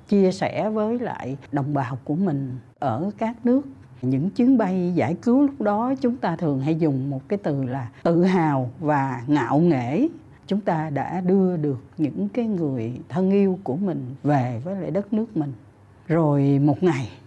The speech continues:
những cái tội danh mà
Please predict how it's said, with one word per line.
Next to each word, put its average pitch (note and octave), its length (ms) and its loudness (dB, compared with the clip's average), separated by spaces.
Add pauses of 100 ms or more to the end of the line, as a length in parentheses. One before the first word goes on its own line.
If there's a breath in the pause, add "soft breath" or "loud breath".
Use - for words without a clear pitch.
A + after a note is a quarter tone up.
(160)
những E3+ 540 4
cái B3+ 600 0 (320 loud breath)
tội D3+ 300 4
danh A3 560 0 (200)
mà C3+ 440 -2